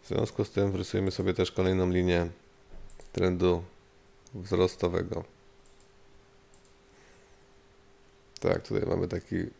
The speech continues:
wachlarzyk nam się stworzył. Patrząc na to, co było wcześniej, wyszczał, potem w bok i kolejny wyszczał. Tutaj niestety tą linię, co wrysowałem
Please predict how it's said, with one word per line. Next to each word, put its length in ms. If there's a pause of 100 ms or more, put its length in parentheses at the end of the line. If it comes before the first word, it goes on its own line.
(380)
wachlarzyk 640
nam 140
się 100
stworzył. 460 (2000)
Patrząc 360
na 80
to, 140
co 100
było 120
wcześniej, 520 (600)
wyszczał, 720 (160)
potem 480 (320)
w 140
bok 420 (240)
i 40
kolejny 360
wyszczał. 500 (1000)
Tutaj 220
niestety 400
tą 260
linię, 220
co 120
wrysowałem 720